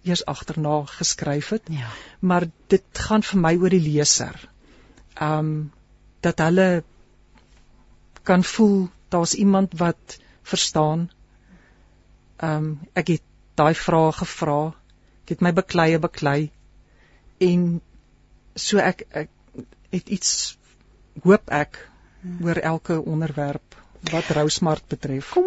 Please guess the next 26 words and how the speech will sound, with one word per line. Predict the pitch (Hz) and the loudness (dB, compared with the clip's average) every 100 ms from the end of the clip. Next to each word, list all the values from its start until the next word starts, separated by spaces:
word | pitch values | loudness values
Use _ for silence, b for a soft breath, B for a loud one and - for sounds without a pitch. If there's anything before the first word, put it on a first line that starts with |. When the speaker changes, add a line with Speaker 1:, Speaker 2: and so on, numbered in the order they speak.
| 392 | 4
Speaker 2:
ons, | 370 - | 4 -2
kom | - 330 | 2 4
ons | - | 4
praat, | - 269 262 262 | 6 8 8 8
en | |
dit | 247 | 6
is | - | 6
vir | 254 | 4
my | 247 | 6
interessant, | 214 - 240 - 254 254 | 4 0 -2 4 6 8
jy | 202 | 6
begin | 202 - - 240 226 214 - B B - - | 4 2 6 10 10 8 4 B B -20 -4
uit | 190 | 0
die | 165 | 4
aard | 180 | 4
van | 208 | 2
die | - | 2
saak, | 196 190 - | 2 0 0
daar's, | 170 170 | 0 0
daar's, | - 185 - _ | 0 -4 -4 _
daar's, | 180 190 | -2 0
daar's | - 190 196 | 4 4 4
daai, | 208 | 2
daai | 180 180 190 _ | 4 2 2 _
diep | 202 - - - - | -2 -2 -8 -14 -4
stappe. | - 214 - 147 | 0 0 -2 -6